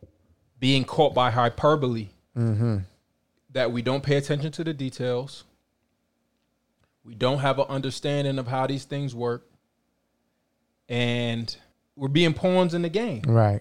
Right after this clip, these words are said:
Speaker 2: Do
Speaker 1: We're
Speaker 2: pe-,
Speaker 1: just
Speaker 2: no, sorry, go ahead.
Speaker 1: No, that was it. That was it.
Speaker 2: Do, do people know what the Electoral College is? Do
Speaker 1: Do
Speaker 2: people
Speaker 1: people
Speaker 2: know
Speaker 1: know?
Speaker 2: how the Electoral College works?
Speaker 1: I don't think people do.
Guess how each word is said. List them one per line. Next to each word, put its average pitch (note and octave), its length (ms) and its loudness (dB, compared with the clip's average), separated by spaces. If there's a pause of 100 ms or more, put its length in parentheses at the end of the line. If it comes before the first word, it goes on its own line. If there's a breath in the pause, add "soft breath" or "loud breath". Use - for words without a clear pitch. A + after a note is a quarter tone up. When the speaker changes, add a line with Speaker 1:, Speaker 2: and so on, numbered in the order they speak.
(120)
Speaker 2:
Do C#3 80 6
Speaker 1:
We're C3+ 80 4
Speaker 2:
pe-, F3+ 140 6
Speaker 1:
just - 120 -2 (460 soft breath)
Speaker 2:
no, A2+ 180 -2
sorry, G2+ 340 2
go A2+ 100 2
ahead. G2 180 2
Speaker 1:
No, F#3+ 200 6
that E3 180 4
was G3+ 140 -2
it. - 240 -4
That D#3+ 120 -6
was F#3+ 140 -8
it. - 20 -12
Speaker 2:
Do, D#3 300 6
do C#3+ 160 4
people E3+ 360 -2
know C#3+ 200 4
what E3 220 2
the D3+ 140 0
Electoral D3+ 560 2
College D#3 460 0
is? F3 380 0 (640)
Do C3+ 100 6
Speaker 1:
Do A#2+ 80 2
Speaker 2:
people E3 300 4
Speaker 1:
people C#3+ 100 4
Speaker 2:
know D#3+ 220 8
Speaker 1:
know? E3 80 6
Speaker 2:
how D#3+ 260 4
the C#3 220 2
Electoral C#3+ 640 4
College C3+ 560 2
works? - 640 0 (880)
Speaker 1:
I G#2+ 160 -4
don't A2+ 180 -4
think A2+ 160 -4
people A2+ 300 -10
do. G#2 240 -10